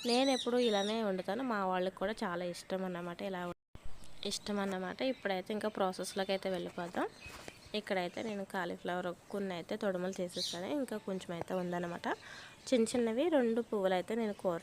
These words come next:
చేస్తున్నాను. ఈ, ఈ కూర అంటే మాకు చాలా ఇష్టం అన్నమాట. ఇలా వండినట్టయితే మా వాళ్ళందరికీ చాలా ఇష్టం. నేను అందుకే వండినప్పుడు కొంచెం ఎక్కువలోనే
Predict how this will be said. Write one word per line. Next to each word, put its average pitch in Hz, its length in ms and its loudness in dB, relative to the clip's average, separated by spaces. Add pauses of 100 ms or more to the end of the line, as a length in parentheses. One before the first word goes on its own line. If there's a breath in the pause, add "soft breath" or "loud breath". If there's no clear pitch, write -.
చేస్తున్నాను. 185 420 0
ఈ, - 20 4 (220)
ఈ - 20 -6 (100)
కూర 214 180 6 (100)
అంటే 240 240 0
మాకు 202 200 -4 (100)
చాలా 175 200 0 (100)
ఇష్టం 196 300 2
అన్నమాట. 180 300 -2 (120)
ఇలా 185 120 4 (100)
వండినట్టయితే 180 640 0 (680 loud breath)
మా 202 160 0
వాళ్ళందరికీ 185 580 -2
చాలా 180 180 2 (120)
ఇష్టం. - 280 -4 (220)
నేను 262 220 4
అందుకే 208 340 0 (720 loud breath)
వండినప్పుడు 226 540 2
కొంచెం 294 200 2 (120)
ఎక్కువలోనే 214 520 2